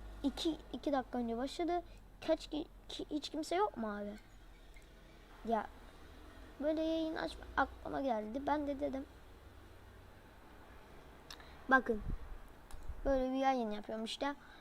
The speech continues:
Ee, Roblox adım burada. Roblox hesabı bu. Gördüğünüz gibi. Ee, arkadaşlık atmak isteyenler şuradan linkini atıyorum. Pro-,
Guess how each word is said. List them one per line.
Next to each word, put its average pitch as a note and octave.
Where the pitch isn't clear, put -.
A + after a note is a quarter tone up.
Ee, -
Roblox C4+
adım C#4+
burada. A#3+
Roblox A#3+
hesabı A3+
bu. A#3
Gördüğünüz G#3
gibi. -
Ee, A#3
arkadaşlık -
atmak -
isteyenler A#3
şuradan A#3+
linkini A#3+
atıyorum. A3+
Pro-, A#3